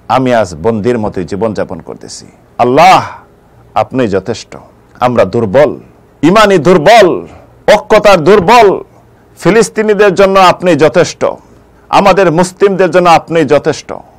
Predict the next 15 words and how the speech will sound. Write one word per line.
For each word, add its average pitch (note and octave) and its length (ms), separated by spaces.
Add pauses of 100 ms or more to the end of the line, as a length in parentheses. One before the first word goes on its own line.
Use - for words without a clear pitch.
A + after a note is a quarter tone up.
(240)
পবিত্র A3+ 480
স্থান G3+ 380
রক্ষার G#3 340
জন্য G3+ 200
আপনি F#3+ 380
যথেষ্ট। G3+ 480 (540)
আল্লাহ, F#3+ 520 (680)
আপনার A#2+ 360
কাবাকে B2 460
যেমন A#2 240
হেফাজত A#2+ 460
করেছেন, A#2 440 (460)
মসজিদে A2 400
আকসাকে G#2 460
হেফাজত G#2 300